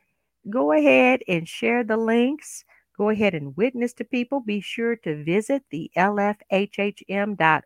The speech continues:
org website, and you can find great information about the ministry there. If you need to volunteer, if you wanna volunteer, if you wanna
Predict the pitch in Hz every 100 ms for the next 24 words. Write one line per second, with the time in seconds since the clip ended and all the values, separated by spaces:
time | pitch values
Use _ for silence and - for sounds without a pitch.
0 | - 170 185 202 240 240 - _ 147 160
1 | 185 208 - 247 247 320 381 - _ -
2 | - - - 190 180 165 165 180 208 -
3 | 165 156 - - 185 175 156 151 214 240
4 | 240 233 226 220 - 170 147 165 233 -
5 | 240 240 240 - 233 226 226 196 170 147
6 | 139 - - 127 131 156 269 277 190 151
7 | 139 135 139 143 - 294 269 269 196 165
8 | 139